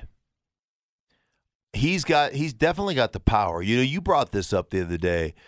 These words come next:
the, the N B A envy with N F L players and the fact that now the quarterbacks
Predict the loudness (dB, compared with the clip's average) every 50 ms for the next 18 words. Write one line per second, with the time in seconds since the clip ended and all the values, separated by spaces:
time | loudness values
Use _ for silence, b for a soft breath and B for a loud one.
0 | b b b b b b 2 4 4 4 2 -2 _ _ -8 -4 -2 -2 -2 -2
1 | -2 -2 -2 -2 0 -2 0 0 0 0 0 -2 -4 -6 _ _ -2 0 0 0
2 | 0 -2 -2 -4 -6 -6 -6 -10 -16 -20 _ _ _ _ _ _ _ _ _ _
3 | _ _ _ _ _ _ _ _ _ _ _ _ _ _ _ _ _ _ 0 0
4 | 0 0 0 -2 0 0 0 0 2 0 0 0 -2 -2 0 0 0 0 -4 -6
5 | -10 -12 -16 -18 -12 _ -2 -2 0 0 -2 -4 -2 0 2 2 2 0 -2 -2
6 | -2 -2 -2 -4 -6 -4 -2 0 2 2 2 2 2 2 2 2 0 -2 -4 -6
7 | _ _ _ -12 -6 -6 -6 -6 -6 -6 0 2 2 4 4 2 2 0 -2 -2
8 | -2 -6 -8 -12 -18 -20